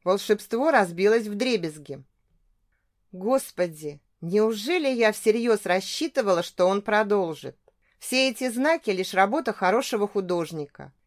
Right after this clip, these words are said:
Я искала именно такого. А теперь вместо радости имею наглость жалеть, что он не пытается назначить свидание в конце сеанса.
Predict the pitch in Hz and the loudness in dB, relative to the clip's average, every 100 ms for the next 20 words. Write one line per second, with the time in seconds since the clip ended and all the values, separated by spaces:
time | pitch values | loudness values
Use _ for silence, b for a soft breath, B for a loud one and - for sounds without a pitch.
0 | _ 165 214 233 - 330 294 233 247 247 | _ 0 2 0 2 2 4 4 2 0
1 | 240 247 247 - 190 151 131 - _ - | 0 0 -2 0 -2 -4 -10 -16 _ -4
2 | 185 220 208 339 330 277 214 - 208 226 | -2 -4 -2 -2 0 -2 -2 0 2 4
3 | 180 143 - - 170 214 214 202 214 302 | 2 0 -6 -8 0 4 4 4 2 0
4 | 240 190 165 214 294 220 190 - _ - | 0 -2 -2 -4 -2 0 -2 -6 _ -8
5 | 190 196 208 233 320 285 254 175 - 165 | -2 2 2 0 -4 0 2 2 -2 -4
6 | 175 185 175 175 170 - 175 208 311 247 | -4 -2 -2 -4 -10 -10 -2 0 0 -2
7 | 175 156 156 185 196 220 214 165 147 - | -2 -4 -4 -4 -4 0 0 -2 -6 -14
8 | 127 | -20